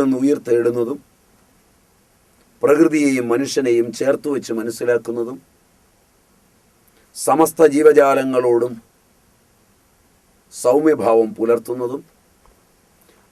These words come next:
അവയെല്ലാം ചേർന്ന് സമഗ്രമായതുമായ ശാസ്ത്രം,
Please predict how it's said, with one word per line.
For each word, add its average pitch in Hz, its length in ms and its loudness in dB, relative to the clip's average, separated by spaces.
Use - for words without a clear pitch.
അവയെല്ലാം 165 580 4
ചേർന്ന് 156 320 6
സമഗ്രമായതുമായ 135 1120 0
ശാസ്ത്രം, 110 440 -2